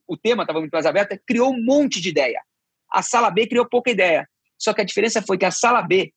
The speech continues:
com menos ideias, criaram ideias muito melhores.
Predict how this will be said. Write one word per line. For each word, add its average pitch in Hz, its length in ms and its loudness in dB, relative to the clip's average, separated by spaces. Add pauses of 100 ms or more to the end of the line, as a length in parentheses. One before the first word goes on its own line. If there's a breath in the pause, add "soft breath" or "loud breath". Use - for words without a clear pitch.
(180)
com 202 120 -4
menos 208 440 2
ideias, 175 520 0 (220)
criaram 190 300 2
ideias 175 320 0
muito 180 180 -6
melhores. 156 720 0